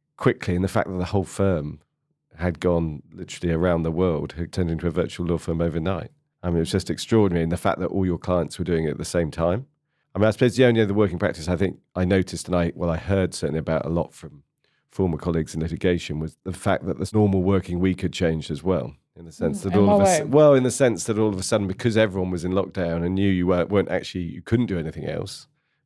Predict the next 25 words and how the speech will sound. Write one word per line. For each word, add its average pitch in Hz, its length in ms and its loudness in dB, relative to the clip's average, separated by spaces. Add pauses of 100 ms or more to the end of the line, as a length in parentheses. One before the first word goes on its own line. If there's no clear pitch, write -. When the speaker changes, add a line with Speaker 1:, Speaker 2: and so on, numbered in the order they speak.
Speaker 1:
In 90 60 -18
many 92 160 0
countries, 85 320 -2
you 76 60 -10
couldn't 85 340 -8
physically 90 400 -4
leave 87 200 0
your 85 140 0
house. 80 440 -2 (140)
I 78 100 -4
think 90 280 -2
it 92 60 -4
became 82 300 -2
quite 80 220 0
normal 85 280 0
to - 80 -10
say, 78 160 0
"Well, 78 120 0
let's 78 180 -2
have 80 120 -6
a 73 120 -4
conference 76 380 -12
call 82 140 -8
on 76 60 -8
Saturday. 76 580 -6